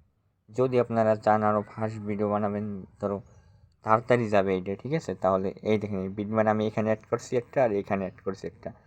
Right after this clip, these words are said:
আপনারা করবেন কি, প্রথমটা থাকতে যেখানে যান পরেরটা লগে দিলেই ভিডিও আরও ফাস্ট হয়ে যাবে, আপনাদের আরও তাড়াতাড়ি ক্যারেক্টার দৌড়াবে। বুঝাইতে পারছি?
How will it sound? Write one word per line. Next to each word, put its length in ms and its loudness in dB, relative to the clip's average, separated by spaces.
আপনারা 320 0
করবেন 400 0
কি, 140 -6
প্রথমটা 580 -2
থাকতে 480 0
যেখানে 440 -4
যান 140 -2
পরেরটা 400 0
লগে 280 4
দিলেই 340 0
ভিডিও 260 -2
আরও 120 0
ফাস্ট 340 -4
হয়ে 140 -4
যাবে, 200 -6
আপনাদের 400 -4
আরও 180 4
তাড়াতাড়ি 480 2
ক্যারেক্টার 460 -2
দৌড়াবে। 340 -6
বুঝাইতে 360 -4
পারছি? 300 -4